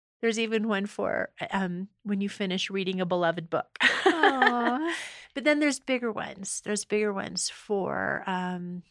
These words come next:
Speaker 1: grief
Speaker 2: Mm.
Speaker 1: or the passing of a pet or a
Speaker 2: Mm-hmm.
Speaker 1: beloved,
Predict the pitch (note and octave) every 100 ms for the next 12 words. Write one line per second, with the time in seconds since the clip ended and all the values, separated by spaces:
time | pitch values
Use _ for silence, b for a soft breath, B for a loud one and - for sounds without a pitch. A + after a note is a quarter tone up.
0 | _ - F#3 F#3 F3+ - - - - G3+
1 | G3 F#3+ F#3+ F#3+ G#3 F#3+ G#3 G3 - -
2 | - G3 E3+ - _ A3 G#3 G3+ F3+ F#3
3 | F#3 F#3 F#3 G3 - - -